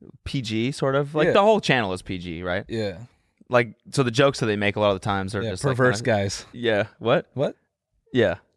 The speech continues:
Speaker 2: They're P G.
Speaker 1: <laughs> Yeah, exactly.
Speaker 2: Perverse guys.
Speaker 1: Yeah, exactly.
Speaker 2: <laughs> Sorry,
Speaker 1: I'm just
Speaker 2: go ahead.
Speaker 1: picturing them, like,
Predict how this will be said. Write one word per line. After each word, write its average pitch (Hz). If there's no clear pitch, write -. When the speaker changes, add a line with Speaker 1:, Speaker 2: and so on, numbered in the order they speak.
Speaker 2:
They're 123
P 117
G. 104
Speaker 1:
<laughs> 101
Yeah, 208
exactly. 135
Speaker 2:
Perverse 123
guys. 107
Speaker 1:
Yeah, 165
exactly. 113
Speaker 2:
<laughs> -
Sorry, 104
Speaker 1:
I'm 113
just 131
Speaker 2:
go -
ahead. 131
Speaker 1:
picturing 113
them, 107
like, 95